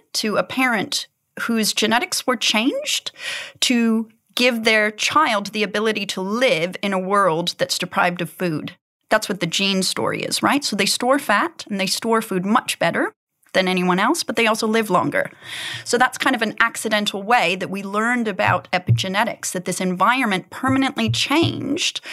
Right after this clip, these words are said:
the way that the genes are read in three generations. Nutrigenomics is a little bit softer. It's the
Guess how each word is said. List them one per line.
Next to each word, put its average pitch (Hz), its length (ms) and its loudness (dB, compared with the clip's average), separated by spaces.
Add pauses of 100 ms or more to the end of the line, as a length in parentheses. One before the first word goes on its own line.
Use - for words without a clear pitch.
(240)
the 190 160 2
way 202 360 2
that 214 180 -2
the 202 60 -4
genes 190 440 -2
are 180 100 -2
read 202 540 0 (260)
in 185 140 -2
three 196 260 -2
generations. 175 800 0 (1040)
Nutrigenomics 285 840 2
is 202 100 -6
a 196 80 -2
little 185 220 0
bit 180 160 -2
softer. - 680 -2 (420)
It's 185 180 -6
the - 220 -4